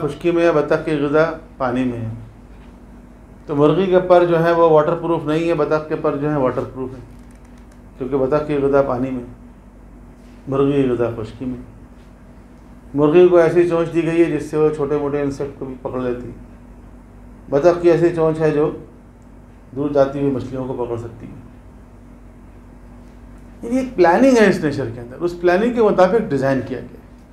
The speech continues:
तो वो आखिरी जुमला जो कल हम कर रहे, कह रहे थे कि if you believe in planning, why don't you believe in planner?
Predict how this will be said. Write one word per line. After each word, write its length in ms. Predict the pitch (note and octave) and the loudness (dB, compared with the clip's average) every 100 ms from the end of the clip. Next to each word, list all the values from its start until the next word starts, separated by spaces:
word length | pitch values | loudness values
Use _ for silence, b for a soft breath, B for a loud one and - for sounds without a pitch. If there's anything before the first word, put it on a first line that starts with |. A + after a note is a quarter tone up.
| - - - - - - - - - - - - F#3+ | -20 -20 -20 -20 -20 -20 -20 -20 -20 -20 -20 -10 2
तो 60 | |
वो 60 | G#3 | 6
आखिरी 320 | G3+ G3+ C4 | 6 4 0
जुमला 220 | A3+ A3+ | 2 4
जो 120 | A3 G#3+ | 4 2
कल 180 | A3+ | 2
हम 140 | A3+ G3+ | -2 0
कर 140 | F3+ | 2
रहे, 140 | D3+ D3 | 2 2
कह 200 | D3 C#3+ | 0 -2
रहे 160 | C#3+ | -2
थे 140 | C#3+ G#3+ | -2 -2
कि 460 | G3 F#3 - F#3+ | -2 -6 -8 -10
if 100 | D#3 F#3 | -6 -4
you 80 | D#3+ | 0
believe 300 | D#3 G3 F#3+ | 2 2 2
in 140 | F3 | -2
planning, 340 | D#3 C#3+ E3 F#3 | 0 0 0 2
why 160 | D#3 | 2
don't 240 | D#3 D#3+ E3 | 2 -2 0
you 120 | E3+ | -2
believe 260 | D3+ D#3 F3 | -2 -4 -4
in 140 | F3 | -4
planner? 360 | D3+ F3+ G#3 | -2 0 0